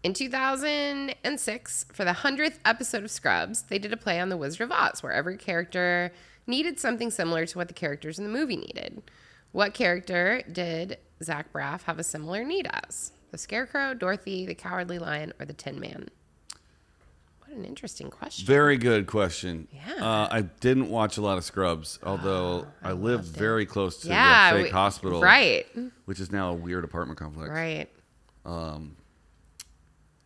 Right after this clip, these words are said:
Speaker 2: uh, I didn't watch enough. It's either the Lion. It's not the Brain 'cause he was a doctor.
Speaker 1: Mm-hmm.
Speaker 2: So then there's only three of 'em. So
Speaker 1: So
Speaker 2: it's,
Speaker 1: there's
Speaker 2: he,
Speaker 1: Dorothy.
Speaker 2: Yeah. Oh, Dorothy counts?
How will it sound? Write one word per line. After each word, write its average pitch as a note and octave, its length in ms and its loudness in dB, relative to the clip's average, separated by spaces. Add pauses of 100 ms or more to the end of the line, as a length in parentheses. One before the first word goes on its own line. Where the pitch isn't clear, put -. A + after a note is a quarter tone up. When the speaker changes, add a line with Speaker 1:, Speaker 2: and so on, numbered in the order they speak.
(520)
Speaker 2:
uh, A2 520 -6 (240)
I G2+ 100 -10
didn't B2 300 -2
watch A#2+ 260 -2
enough. A#2 400 -2
It's F#2 260 -8
either C#3 220 0
the A2 160 0
Lion. C3 800 0 (240)
It's - 180 -6
not E3 180 4
the D3 60 0
Brain G2 360 6
'cause F2+ 140 -2
he G2 60 0
was F#2 120 2
a F2 60 -2
doctor. D#2 600 -4 (120)
Speaker 1:
Mm-hmm. C3+ 600 -12 (1160)
Speaker 2:
So - 200 -6
then F2+ 360 -2
there's F2+ 180 -4
only G#2 140 -2
three E2+ 200 -4
of C#2+ 80 -8
'em. E2+ 240 -10 (100)
So F#2 180 -6
Speaker 1:
So F#2 60 0
Speaker 2:
it's, G2 80 -4
Speaker 1:
there's E3 180 -4
Speaker 2:
he, A2 60 0
Speaker 1:
Dorothy. E3 560 0 (260)
Speaker 2:
Yeah. F#2+ 160 -2 (220)
Oh, G#2+ 220 6
Dorothy A2+ 360 2
counts? C#3+ 560 0